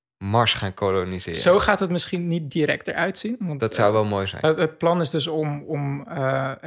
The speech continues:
Speaker 2: eerst, eh, raketten naar, naar Mars te sturen, eh, met, eh, bevoorradingen, eh, ehm,
Speaker 1: Ja,
Speaker 2: equip-,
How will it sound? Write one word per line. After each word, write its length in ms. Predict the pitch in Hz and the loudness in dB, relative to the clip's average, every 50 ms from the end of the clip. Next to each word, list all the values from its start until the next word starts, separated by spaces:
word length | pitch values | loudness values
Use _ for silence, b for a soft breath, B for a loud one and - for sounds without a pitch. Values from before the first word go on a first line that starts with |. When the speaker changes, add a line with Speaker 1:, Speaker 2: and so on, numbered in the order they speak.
| 156 - - | -12 -6 2
Speaker 2:
eerst, 420 | - 160 170 180 175 - - - | 4 6 6 6 6 2 -2 -4
eh, 280 | - - 165 135 135 135 | -6 -4 -2 0 2 2
raketten 520 | 143 151 143 - - 156 151 - 151 135 | 2 2 0 2 0 0 0 0 0 0
naar, 400 | 139 135 135 135 135 135 139 143 | 2 2 2 0 0 -2 -6 -6
naar 220 | 156 139 139 139 139 | -4 -2 -2 0 0
Mars 260 | 139 139 147 143 - | 2 2 0 0 -2
te 100 | - - | -4 -6
sturen, 600 | - - - 147 139 139 131 156 156 139 135 - | -4 -2 0 0 0 0 0 -2 -4 -6 -8 -8
eh, 160 | - 151 151 139 | -6 -6 -6 -4
met, 420 | 139 143 135 135 135 - - - - - | -2 -2 0 0 -2 -2 -6 -12 -10 -6
eh, 220 | 147 135 131 135 135 - B B B B B | -4 -4 -4 -4 -6 -10 B B B B B
bevoorradingen, 920 | - 131 - - 147 139 143 147 139 139 139 131 139 135 135 135 135 131 131 | -4 -4 0 2 4 4 6 6 6 6 6 4 4 2 2 2 2 2 2
eh, 640 | 135 135 131 127 131 135 131 131 131 131 131 127 123 120 - 135 135 139 | 0 -2 -4 -4 -4 -4 -4 -2 -2 -2 -2 -2 -4 -4 -6 -6 -8 -8
ehm, 180 | 127 127 139 135 160 147 - _ _ _ _ _ - | -8 -8 -8 -10 -10 -14 -16 _ _ _ _ _ -4
Speaker 1:
Ja, 100 | 110 | 0
Speaker 2:
equip-, 40 | 104 | 2